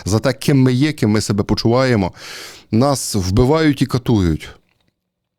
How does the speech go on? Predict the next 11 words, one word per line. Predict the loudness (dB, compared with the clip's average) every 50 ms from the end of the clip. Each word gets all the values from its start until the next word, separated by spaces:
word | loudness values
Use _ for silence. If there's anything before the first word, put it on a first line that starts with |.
| _ _ _ _ _ _ -20 -20 -6 -2
Тому | 0 2 4 4 4
різниця | 4 2 2 0 0 0 0 2 2
є. | 2 4 4 2 2 0 -2 -6 -14 _ _ _ -20 -20 -20 -20 -10 _ 0
Але, | 0 2 2 2 2 0 -2 -4 -6 _ _
повертаючись | -2 0 0 2 0 0 0 2 2 2 2 2 0 0
до | 2 0 0
цих | 0 -2 -4 0 0
євреїв, | 2 2 2 2 2 2 2 0 0 -2 -4 -8 -16 -14
бачимо | -6 -2 0 0 0 0 0 0 2 2
людей, | 2 2 2 2 2 2 2 2
які | 2 2 2 0 2 2 2 2 2 0